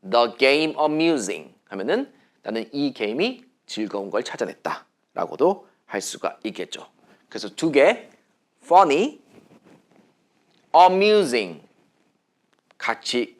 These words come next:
기억하면은 좋을 것 같습니다. 자, 우리 다음에 아홉 번째 나온 거는 happy. happy. 얘도 형용사로서 행복한이란 뜻이 되겠죠.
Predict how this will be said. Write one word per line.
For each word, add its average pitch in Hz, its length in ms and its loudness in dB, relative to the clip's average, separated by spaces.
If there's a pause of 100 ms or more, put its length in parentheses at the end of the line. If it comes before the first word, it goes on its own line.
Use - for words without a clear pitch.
(120)
기억하면은 127 960 0 (480)
좋을 98 260 -4
것 - 140 -8
같습니다. - 480 -18 (1000)
자, 139 120 8
우리 147 420 4
다음에 135 460 4
아홉 160 300 6
번째 165 260 -2
나온 82 220 -4
거는 202 380 -6 (540)
happy. 101 760 -2 (1600)
happy. 151 680 0 (240)
얘도 117 140 -4
형용사로서 147 760 -2 (500)
행복한이란 214 960 2
뜻이 - 140 -14
되겠죠. 139 520 -6